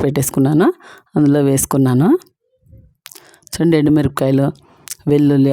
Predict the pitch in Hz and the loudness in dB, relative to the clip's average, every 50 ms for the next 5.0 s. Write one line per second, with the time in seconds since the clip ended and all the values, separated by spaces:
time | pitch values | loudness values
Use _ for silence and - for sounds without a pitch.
0 | 135 131 131 131 135 131 131 135 143 135 135 131 127 - 131 131 127 131 - - | 0 -2 -2 -2 0 0 0 0 0 0 0 -2 -2 -2 -2 -4 -4 -4 -8 -12
1 | - - - _ _ _ _ _ - _ _ _ _ - 151 143 139 143 143 151 | -20 -20 -20 _ _ _ _ _ -20 _ _ _ _ -2 0 0 2 0 0 -2
2 | 147 - 147 139 139 139 147 139 139 131 117 113 - - - - _ - - - | -2 -2 -2 -2 0 0 -2 -2 -2 -4 -6 -4 -8 -10 -10 -10 _ -20 -20 -20
3 | - - - - - - - 151 139 135 - 139 131 135 156 233 302 - _ - | -20 -20 -20 -20 -20 -8 -4 -4 -2 -2 -2 -2 0 0 0 0 -2 -4 _ -20
4 | - - - _ _ _ _ _ 175 151 139 139 139 139 143 143 - - 143 135 | -20 -20 -20 _ _ _ _ _ -4 -4 -2 -2 0 0 -2 -2 -2 -2 -2 -2